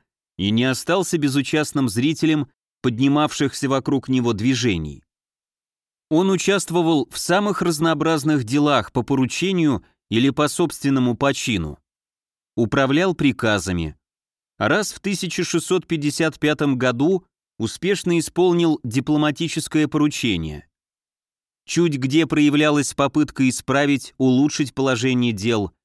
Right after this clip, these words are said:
Ртищев был тут со своим содействием, ходатайством, советом, шёл навстречу всякой обновительной потребности, нередко сам возбуждал её и тотчас сторонился, отходил на второй план,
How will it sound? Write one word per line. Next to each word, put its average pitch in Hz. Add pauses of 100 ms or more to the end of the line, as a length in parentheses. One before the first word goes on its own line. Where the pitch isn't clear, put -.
(360)
Ртищев 190
был 165
тут 202
со 160
своим 151
содействием, 131 (220)
ходатайством, 131 (100)
советом, 113 (600)
шёл 175
навстречу 156
всякой 151
обновительной 131
потребности, 120 (460)
нередко 120
сам 170
возбуждал 110
её 87 (460)
и 107
тотчас 202
сторонился, 170
отходил 147
на 151
второй 139
план, 170